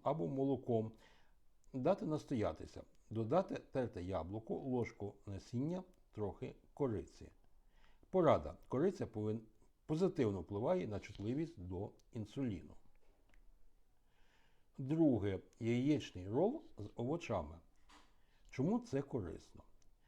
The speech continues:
Яйця — це ідеальний білок,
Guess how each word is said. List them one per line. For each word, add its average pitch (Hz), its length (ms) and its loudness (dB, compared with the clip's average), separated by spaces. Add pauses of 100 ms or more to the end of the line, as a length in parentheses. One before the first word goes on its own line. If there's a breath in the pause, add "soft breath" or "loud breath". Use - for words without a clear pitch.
(160)
Яйця — 196 640 2
це 185 160 -2
ідеальний 110 580 0
білок, 104 560 -2